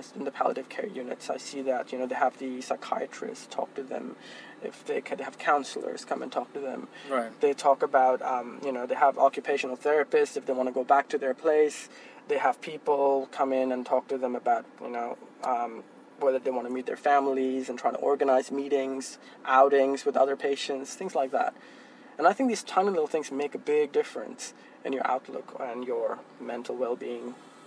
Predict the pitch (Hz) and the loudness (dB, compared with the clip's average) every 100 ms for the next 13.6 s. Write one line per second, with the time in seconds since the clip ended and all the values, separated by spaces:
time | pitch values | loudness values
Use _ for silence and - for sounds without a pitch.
0 | - - - 139 139 - - 135 117 117 | -12 -12 -12 -14 -16 -20 -8 -2 -2 -2
1 | - - - 127 - - - - - - | -16 -16 -8 -8 -8 -18 -20 -20 -20 -20
2 | - 156 151 165 160 147 - - 127 143 | -14 -8 -2 0 0 -2 -4 -8 -8 -4
3 | 143 135 127 117 120 - 110 104 98 113 | 2 2 2 0 -4 -4 -10 -10 -10 -10
4 | 110 110 110 107 107 - 120 123 127 127 | -10 -8 -8 -8 -12 -2 0 0 4 4
5 | 117 - - - - 117 123 117 117 110 | 4 -2 -6 -4 0 0 0 -4 -4 -4
6 | 113 117 - 113 113 113 - 113 104 - | 0 0 0 -4 -4 -4 -6 -12 -16 -20
7 | - - - 117 110 120 117 110 104 110 | -20 -20 -12 -10 -6 -2 0 0 -2 0
8 | 110 107 117 113 110 - 110 104 113 107 | 0 0 -2 -2 -6 -8 -8 -6 -10 -10
9 | 104 98 104 101 101 98 - 104 107 113 | -12 -10 -8 -8 -8 -14 -14 -8 -6 -4
10 | 110 110 - 110 107 - 107 107 104 104 | -6 -6 -6 -4 -4 -4 -12 -12 -4 -2
11 | 104 104 - - 143 131 - 120 120 - | 0 -4 -10 -12 -10 -10 -2 0 2 2
12 | 123 120 113 127 117 - 110 - 117 107 | 0 0 0 0 0 -2 -6 -6 -4 -4
13 | - - - - - | -6 -16 -20 -20 -14